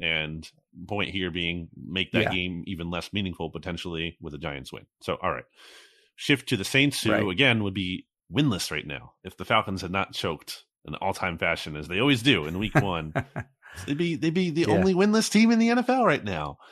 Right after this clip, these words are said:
Speaker 1: Uh, the Saints are, <laughs> that being said, and despite being banged up, the Saints are five and a half point favorites at home against the Seahawks.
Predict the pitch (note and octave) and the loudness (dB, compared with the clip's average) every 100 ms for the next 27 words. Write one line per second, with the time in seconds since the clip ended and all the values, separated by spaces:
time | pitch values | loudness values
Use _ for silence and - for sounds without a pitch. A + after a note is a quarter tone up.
0 | - _ - F2 E2+ E2 F#2 A#2+ B2+ - | -20 _ -2 2 2 0 -2 0 0 -2
1 | F#2+ F2+ - F2 E2 - G2+ A2+ A#2 A2+ | -6 -6 -6 -6 -4 -4 -2 0 0 -2
2 | G#2+ C3+ A2+ F2+ - - F2+ F2 - G2 | 0 2 2 2 -4 -10 -8 -6 -2 -2
3 | - F#2+ F2+ F#2 F2+ G2+ G2 - _ _ | 0 -4 -2 -2 0 0 0 -4 _ _
4 | _ _ - - C#3+ D#3 A#2 G#2+ - G#2 | _ _ -10 -2 -2 -2 -6 -6 -2 2
5 | G#2+ A2 A2+ A2 _ F2 E2+ E2 E2+ F2 | 4 2 0 -4 _ -8 -6 -4 -2 -4
6 | - - E2+ F2 - F2 D#2+ E2 - - | -6 -12 -8 -8 -6 -6 -6 -8 -10 -8
7 | E2 D#2+ D#2+ D#2 D#2+ - E2+ E2 D#2+ - | -8 -8 -10 -10 -12 -10 -6 -4 -4 -8